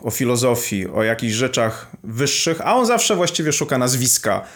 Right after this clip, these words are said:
konkretnego nazwiska w moim felietonie i umieszcza go w tytule. I kiedy ja pytam, dlaczego tak jest, mówi, bo to się klika. Ludzie dzisiaj nie myślą ideami, ludzie dzisiaj myślą konkretem. To jest w pewnym sensie wskazówka,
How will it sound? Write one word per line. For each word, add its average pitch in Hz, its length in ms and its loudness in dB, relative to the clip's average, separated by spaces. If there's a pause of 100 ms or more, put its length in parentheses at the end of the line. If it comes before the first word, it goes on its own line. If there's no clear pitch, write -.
(100)
konkretnego 156 520 0
nazwiska 120 420 0
w 104 40 -2
moim 104 200 0
felietonie 107 680 0
i 180 100 2
umieszcza 131 320 0
go 104 100 0
w 101 60 -4
tytule. - 380 -6
I - 40 -2
kiedy 240 160 2
ja 208 100 4
pytam, 196 340 2 (300)
dlaczego 247 360 2
tak 127 180 0
jest, 101 340 0 (300)
mówi, 139 120 0
bo 156 100 0
to 180 100 0
się - 120 0
klika. - 480 -4 (160)
Ludzie 190 640 2 (240)
dzisiaj 165 260 0
nie 165 120 2
myślą 120 520 2
ideami, 110 720 0 (400)
ludzie 175 340 2
dzisiaj 180 260 0
myślą 170 300 0
konkretem. 113 540 -2
To 269 160 2
jest 285 240 2
w - 60 -16
pewnym 240 280 4
sensie 220 260 2
wskazówka, 170 760 0